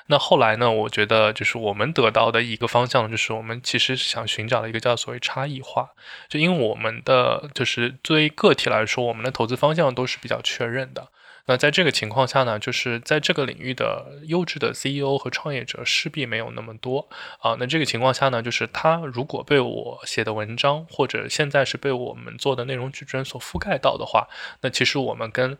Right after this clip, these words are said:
某一个基金的某一个投资人相比，我们其实就有了比较差异，对吧？那可能虽然说别人的基金可能更大更好，对吧？是世界上最好的那一两家基金，但是可能，哎，他听过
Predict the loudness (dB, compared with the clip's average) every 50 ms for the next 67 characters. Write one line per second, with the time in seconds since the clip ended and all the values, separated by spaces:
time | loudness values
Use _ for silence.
0 | _ _ -2 -2 -2 -2 -2 -4 -4 -2 -2 -2 -4 -4 -4 -2 0 0 0 0
1 | 0 -2 -4 -2 -4 -2 -2 -2 -2 -2 -2 -4 -2 0 0 -2 -2 -2 -6 -8
2 | -8 -8 -8 -10 -8 -6 -6 -4 -4 -4 -2 -2 -2 -2 -2 -4 -6 -6 -4 -2
3 | -2 -2 -2 -4 -4 -2 -2 -2 -2 -4 -8 -14 -20 _ -16 -6 -2 -2 -2 -2
4 | -4 -10 -16 -14 -6 -2 0 0 0 0 -4 -4 -4 -4 -6 -10 -14 _ -2 2
5 | 2 4 4 2 2 4 4 6 4 4 2 0 0 2 2 2 2 0 -2 -4
6 | -4 -4 -4 -4 -4 -6 -6 -4 -2 -2 0 2 2 2 2 2 -2 -4 -4 -4
7 | -4 -4 -6 -6 -6 -4 -2 -2 -2 -2 -4 -6 -4 -2 0 0 2 2 2 2
8 | 2 2 2 4 2 2 2 0 -4 -4 -2 -4 -4 -2 -2 -4 -4 -2 -2 0
9 | 0 -2 -2 -2 -2 -2 -2 -2 -4 -6 -6 -4 -2 -2 0 0 0 -2 -2 -4
10 | -8 -6 -6 -6 -2 0 0 0 0 0 0 0 0 0 0 -4 -2 0 0 -2
11 | -2